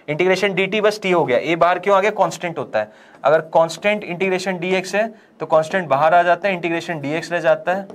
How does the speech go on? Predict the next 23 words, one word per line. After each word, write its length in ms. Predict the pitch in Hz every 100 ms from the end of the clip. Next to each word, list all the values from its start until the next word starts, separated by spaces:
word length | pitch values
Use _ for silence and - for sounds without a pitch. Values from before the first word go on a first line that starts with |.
| - _ _
और 220 | - 135 139
ये 240 | 151 226 - -
x 200 | 131 -
हो 80 | 123
जाता 320 | 113 107 -
है, 60 | 117 - -
ठीक 140 | 123
है। 100 | 123 - - _ 151
ये 100 | 185
सारी 340 | 175 160 214
चीज़ें 300 | 220 196 175
हमने 340 | 185 170 185 233 - _ _
इंटीग्रेशन 500 | 147 147 165 160 165
में 180 | 165 202
कवर 240 | 156 147 160
की 140 | 160
हैं, 220 | 147 120
तो 80 | 127
प्लीज 300 | - 147 170
देख 300 | 123 139 131
लेना 200 | 131 117
यार। 160 | 104 104 _ -
ओके, 160 | 127